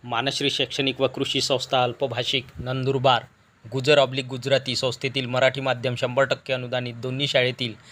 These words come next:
खालीलप्रमाणे पदे भरणे आहेत. तर मित्रांनो, या ठिकाणी शंभर टक्के अनुदानित दोन्ही शाळेतील पदभरती करण्यात येत आहे. अनुक्रमांक एक पदाचे नाव किंवा पद शिक्षण सेवक, एकूण दोन जागा भरण्यात येत आहे. शैक्षणिक पात्रता डीएड.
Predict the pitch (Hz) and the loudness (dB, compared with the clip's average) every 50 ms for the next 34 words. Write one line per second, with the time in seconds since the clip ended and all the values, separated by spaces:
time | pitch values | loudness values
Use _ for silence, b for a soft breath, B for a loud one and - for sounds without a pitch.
0 | B B B B B - 139 139 139 139 123 143 139 127 131 127 127 131 127 135 | B B B B B -2 -2 0 0 0 0 0 0 2 2 0 -2 0 0 0
1 | 127 123 127 120 120 117 117 117 123 127 123 110 107 _ - - 123 123 123 123 | 0 0 -2 -6 -6 -6 -6 -4 -2 -2 -2 -2 -4 _ -12 -12 -12 -10 -8 -6
2 | - 131 131 127 131 131 127 120 - 127 - 127 127 127 123 - 123 120 123 123 | -4 -4 -4 -2 -2 -2 -2 -2 -2 -4 -4 -4 -4 -4 -6 -6 -6 -4 -4 -4
3 | 120 127 120 - - 127 123 120 123 123 131 131 135 127 127 - B B B B | -4 -6 -8 -8 -8 -8 -8 -8 -6 -6 -4 -4 -4 -6 -8 -12 B B B B
4 | B B B B - 123 135 127 131 143 135 - 139 127 127 131 - 139 120 117 | B B B B -8 -6 -6 -4 -4 -2 0 2 2 2 0 -2 -2 -2 -4 -4
5 | 107 113 - - _ _ _ _ - 143 139 120 123 135 120 - 139 - 135 123 | -6 -12 -16 -20 _ _ _ _ -4 -4 -2 -2 -2 -4 -4 -4 -2 0 0 2
6 | 123 123 127 123 127 120 - 127 123 123 123 127 135 127 - 131 127 127 127 123 | 2 0 -2 -2 -2 0 2 2 2 2 2 -2 -2 0 0 2 2 2 0 0
7 | 135 139 139 135 - - 127 123 127 123 123 135 127 131 131 135 135 - 131 127 | 0 -2 -2 -2 -2 -2 0 2 2 0 0 0 0 2 0 0 0 0 0 0
8 | 123 - - 135 131 127 - - 139 131 - - 147 135 - 139 131 135 131 - | 0 0 0 0 -2 -2 -4 -8 -8 -6 -2 -2 -2 -2 -2 -2 -2 -2 -4 -4
9 | 131 123 - 139 135 123 135 135 139 131 131 123 123 131 123 127 123 123 127 127 | -6 -6 -6 -6 -4 -2 -2 -2 0 0 0 2 2 2 0 -2 -4 -4 -4 -6
10 | - 127 123 - 139 143 - - 123 - - 135 131 131 127 - 127 120 - 120 | -6 -6 -2 -2 -2 -2 -2 -4 -6 -6 -6 -6 -6 -6 -2 -2 -2 0 -2 -4
11 | 123 - 139 143 143 131 127 123 113 101 | -4 -2 -2 -2 0 0 -2 -2 -2 -2